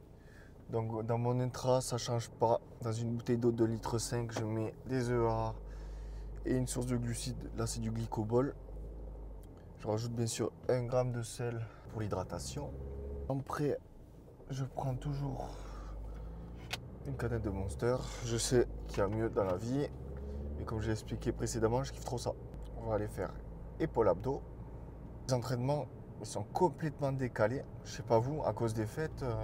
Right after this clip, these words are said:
ben, ça a décalé mes entraînements. Bon, après, c'est pas grave, hein. Il y a pire dans la vie. Mes repos, ils sont complètement décalés par rapport aux fêtes. C'est un peu chiant, mais on s'y habitue. Donc mes entraînements maintenant seront le mardi, mercredi,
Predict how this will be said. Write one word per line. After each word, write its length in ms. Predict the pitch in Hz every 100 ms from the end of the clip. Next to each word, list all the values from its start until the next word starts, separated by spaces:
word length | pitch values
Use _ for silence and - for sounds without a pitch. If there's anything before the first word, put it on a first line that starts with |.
| 104 101 101
ben, 160 | 101
ça 120 | 98
a 40 | 101
décalé 320 | 117 135 131
mes 180 | 131 113
entraînements. 460 | 107 - 101 120 - - - - -
Bon, 100 | 85
après, 200 | 87 117
c'est 160 | - -
pas 140 | 101
grave, 180 | 101 98 98
hein. 80 | 101 -
Il 60 | -
y 20 |
a 40 |
pire 180 | 95 110
dans 100 | 101
la 80 | 98
vie. 380 | - - - - - - - - - - - -
Mes 140 | 139 139
repos, 440 | 135 127 156 185
ils 60 | 165
sont 140 | 120
complètement 420 | 131 131 156 160
décalés 420 | 160 139 131 131
par 140 | 131 104
rapport 240 | 92 104
aux 60 | 104
fêtes. 380 | 123 117 - - - -
C'est 120 | 110
un 20 |
peu 160 | 101 104
chiant, 280 | - 127 147
mais 280 | 131 101
on 220 | 95 92 98
s'y 160 | -
habitue. 420 | 98 95 - 120 127 -
Donc 180 | 110 95
mes 120 | 98
entraînements 440 | 98 92 107 107 110
maintenant 280 | 107 107 107
seront 280 | - 107
le 100 | 101 101
mardi, 720 | 107 110 110 107 113 113 - - - - -
mercredi, 640 | 110 107 - 104 107 120